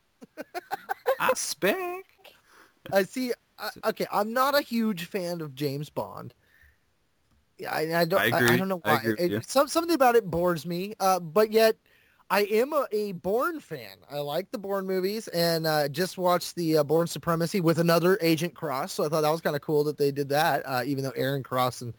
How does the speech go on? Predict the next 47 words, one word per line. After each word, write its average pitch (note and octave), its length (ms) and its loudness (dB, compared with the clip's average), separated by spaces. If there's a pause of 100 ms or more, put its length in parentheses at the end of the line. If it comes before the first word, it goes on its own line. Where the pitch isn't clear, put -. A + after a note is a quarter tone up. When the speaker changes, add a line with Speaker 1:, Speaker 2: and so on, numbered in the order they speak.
(320)
Speaker 2:
John C#3+ 340 2
Cross C#3 400 0
or B2+ 180 -4
Johan C#3 540 2
Cross C#3 400 0
or B2+ 80 -2
however C3+ 160 0
you're C3 80 -2
gonna A#2+ 160 -8
call B2+ 240 -2
'em, C3 80 -6 (440)
uh, C3 340 4
you C#3 120 -4
know, A2 140 -2
they're A#2 160 -2
not B2 220 -2
exactly E3+ 420 2
the E3+ 80 0
same. G3 180 0
But C4 140 2
I E4+ 120 4
like C#4 360 0
the A3 100 -6
character. F#3+ 600 -4
I D3+ 60 -2
like F3 200 2
the D#3 80 -10
concept E3+ 500 0
of D#3+ 60 -2
the D3 80 -2
character. D3+ 420 2
I C#3+ 40 4
like E3 320 2
how F3 200 0
it C#3+ 120 -6
plays E3 400 0
out. D#3 320 2 (340)
But G3+ 440 4 (100)
overall, G3+ 760 2
I'm A3 180 -8
just - 260 -14
not G#3 200 -6
that E3+ 180 -6
big E3+ 160 -6
a D3 60 -2
fan C#3+ 420 -4
of A#2+ 460 -8